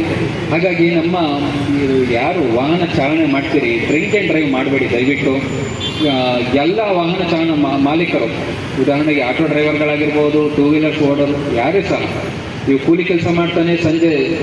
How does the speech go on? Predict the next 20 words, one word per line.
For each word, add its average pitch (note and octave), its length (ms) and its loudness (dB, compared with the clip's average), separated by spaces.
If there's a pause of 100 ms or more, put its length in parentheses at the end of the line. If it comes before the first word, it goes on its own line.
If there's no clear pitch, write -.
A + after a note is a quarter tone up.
(100)
ಮೈಕೈ E3+ 320 2
ನೋವು E3+ 200 4
ಇರುತ್ತೆ E3 200 2
ಅಂತ D#3+ 100 2
ಹೇಳ್ತಾನೆ, D#3+ 580 0
ಒಂದು C3+ 160 4
ನೈಂಟಿ D#3+ 280 2
ಹೊಡೆದು D3 240 0
ಹೋಗ್ತಾನೆ. A#2+ 360 -2 (800)
ಇದರಿಂದ F#3+ 360 0
ಅಪಘಾತಗಳೇನಾದ್ರೂ F3+ 920 0
ಸಂಭವಿಸಿದ್ರೆ D#3+ 1000 0
ಯಾವುದೇ F3 340 2
ಕಾರಣಕ್ಕೂ D3+ 500 0
ಯಾವುದೇ C#3+ 680 0 (440)
ಅಪಘಾತಗಳಿಂದ D#3+ 680 0
ಇನ್ಶೂರೆನ್ಸ್ D3+ 580 0
ಕ್ಲೈಮ್ C3+ 240 2
ಆಗೋದಾಗಿರ್ಬೋದು, B2 720 0
ಇಂಥದ್ದಿಲ್ಲ. C3 500 0